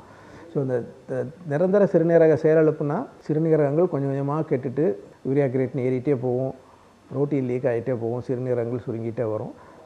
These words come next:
But diabetic பேஷண்ட்ஸுக்கு சுருங்காது, அதே சைஸ்ல கூட இருக்கும், அதனால சுருங்கும்னு நினைக்கக்கூடாது. டயபெட்டிஸ் மட்டும் ஒரு எக்ஸம்ஷன். யூஷுவலா வந்து அவங்களுக்கு கிட்னி சைஸ்,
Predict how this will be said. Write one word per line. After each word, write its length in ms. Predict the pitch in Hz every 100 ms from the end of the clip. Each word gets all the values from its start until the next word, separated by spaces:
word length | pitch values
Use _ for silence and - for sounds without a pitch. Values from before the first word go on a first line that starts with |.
| -
But 160 | 127
diabetic 360 | 135 180 202 202
பேஷண்ட்ஸுக்கு 540 | 180 160 185 151 196 160
சுருங்காது, 380 | 165 165 165 117
அதே 220 | 107 131
சைஸ்ல 360 | 139 135 123 123
கூட 180 | 131 135
இருக்கும், 280 | 104 117
அதனால 300 | 101 110 113
சுருங்கும்னு 520 | 117 139 123 123 127 110
நினைக்கக்கூடாது. 560 | 110 117 104 104 139 - - - - 101
டயபெட்டிஸ் 440 | 131 151 156 143
மட்டும் 260 | 151 143 170
ஒரு 140 | 135
எக்ஸம்ஷன். 460 | 117 - 123 - 98 123
யூஷுவலா 320 | 123 - 135
வந்து 220 | 127 123
அவங்களுக்கு 460 | 143 123 110 113 131
கிட்னி 160 | 123 139 135
சைஸ், 340 | 131 - 147